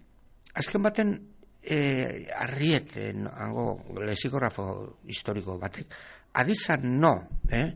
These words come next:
Entzu dizu emakumea esateko. Noratoan no, emakumeenean, hemen galdua dana, ezta? Eh? Da, hori, eh, azkuek honetara saltzen du beriztegian, no dalata, ezta?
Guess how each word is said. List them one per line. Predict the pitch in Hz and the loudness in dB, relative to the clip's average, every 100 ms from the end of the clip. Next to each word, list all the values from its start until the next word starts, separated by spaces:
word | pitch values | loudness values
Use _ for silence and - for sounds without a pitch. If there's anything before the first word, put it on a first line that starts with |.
| - - - - | -10 -20 -20 -6
Entzu | 113 117 156 | -4 0 2
dizu | 135 - 131 | 2 2 0
emakumea | 110 104 98 104 104 | 0 -4 -4 -2 -2
esateko. | 95 95 98 95 95 - - - 123 | -4 -6 -8 -8 -10 -12 -20 -6 2
Noratoan | 131 226 - 190 165 135 135 | 4 4 2 2 4 4 4
no, | 139 90 - | 4 2 0
emakumeenean, | 113 127 131 135 120 104 92 98 | 0 0 0 0 0 -4 -6 -6
hemen | - 107 127 | -4 -2 0
galdua | 113 113 117 | 0 2 0
dana, | 101 92 | 0 -2
ezta? | 87 - 98 - - - - - - - | -6 -6 -8 -8 -20 -20 -20 -20 -20 -10
Eh? | 117 110 151 - - - - - _ | -2 0 -2 -8 -20 -20 -20 -20 _
Da, | 123 110 - | 0 0 0
hori, | 147 202 - | 2 2 0
eh, | 147 160 151 143 143 - | 0 4 4 4 2 -2
azkuek | 180 - - 180 175 | -4 -4 0 2 2
honetara | 147 151 165 156 135 | 0 0 0 2 2
saltzen | - 120 - 113 | 0 -2 -2 -2
du | 110 | -2
beriztegian, | 104 104 - 104 90 90 - | -2 -4 -4 -4 -4 -6 -6
no | 107 104 139 | 0 2 4
dalata, | 127 101 98 92 | 2 0 -4 -6
ezta? | 90 - 107 | -10 -6 -6